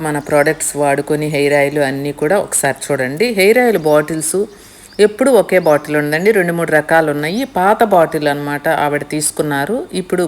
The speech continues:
బాటిల్ మార్చబడింది. మీరు ఆవిడ చూపించేది వేరు ఇది వేరు అనుకుంటారేమో, అందుకే చెప్తున్నానండి. ఈవిడ వాడుకొని ఎంచక్కా చెప్తున్నారో చూడండి. ఆమె మనసుకు నచ్చి మనస్ఫూర్తిగా చెప్తున్నారండి.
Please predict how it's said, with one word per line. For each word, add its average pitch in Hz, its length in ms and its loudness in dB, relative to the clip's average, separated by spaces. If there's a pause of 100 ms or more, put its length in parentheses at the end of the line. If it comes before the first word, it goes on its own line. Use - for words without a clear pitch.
(120)
బాటిల్ 147 300 0 (100)
మార్చబడింది. 151 720 -4 (540)
మీరు 196 200 2 (100)
ఆవిడ 165 260 2
చూపించేది 180 580 0
వేరు 165 260 2 (120)
ఇది 151 200 -4
వేరు 156 220 0 (100)
అనుకుంటారేమో, 156 720 -2 (180)
అందుకే 143 280 -4 (100)
చెప్తున్నానండి. 147 760 -4 (680)
ఈవిడ 160 200 4 (120)
వాడుకొని 190 600 2 (680)
ఎంచక్కా 165 460 0 (100)
చెప్తున్నారో 151 520 -2 (100)
చూడండి. 147 380 -2 (140)
ఆమె 151 180 -4 (200)
మనసుకు 160 560 -4
నచ్చి 143 280 -4 (120)
మనస్ఫూర్తిగా 156 840 -2
చెప్తున్నారండి. 143 840 -4